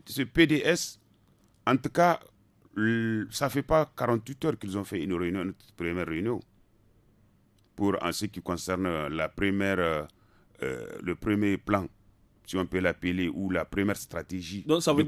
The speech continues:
Speaker 2: dire
Speaker 1: pouvoir
Speaker 2: qu'il y a
Speaker 1: de
Speaker 2: eu,
Speaker 1: mise en
Speaker 2: il y a
Speaker 1: œuvre.
Speaker 2: eu de, de, de, de temps perdu selon vous.
Speaker 1: J'arrive.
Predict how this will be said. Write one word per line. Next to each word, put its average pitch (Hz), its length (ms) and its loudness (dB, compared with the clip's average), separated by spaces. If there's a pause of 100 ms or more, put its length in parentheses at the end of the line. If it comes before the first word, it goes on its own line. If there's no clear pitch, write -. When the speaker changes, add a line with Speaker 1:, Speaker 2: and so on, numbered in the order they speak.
Speaker 2:
dire 196 40 -2
Speaker 1:
pouvoir 143 200 8
Speaker 2:
qu'il 160 60 8
y 160 40 12
a 160 60 10
Speaker 1:
de 185 40 8
Speaker 2:
eu, 190 100 8
Speaker 1:
mise - 180 4
en - 160 -2
Speaker 2:
il 160 80 8
y 165 40 12
a 165 40 12
Speaker 1:
œuvre. 180 120 8
Speaker 2:
eu 185 40 6
de, 151 240 10
de, 147 200 4
de, 143 140 4
de 139 140 8
temps 180 160 10
perdu 165 380 6
selon 139 280 8
vous. 120 240 0 (400)
Speaker 1:
J'arrive. 208 380 4